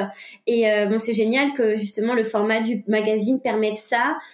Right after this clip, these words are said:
en attendant qu'on puisse se, se retrouver à nouveau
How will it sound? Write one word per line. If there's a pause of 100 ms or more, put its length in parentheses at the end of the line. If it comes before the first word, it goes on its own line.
(200)
en
attendant
qu'on
puisse
se,
se
retrouver
à
nouveau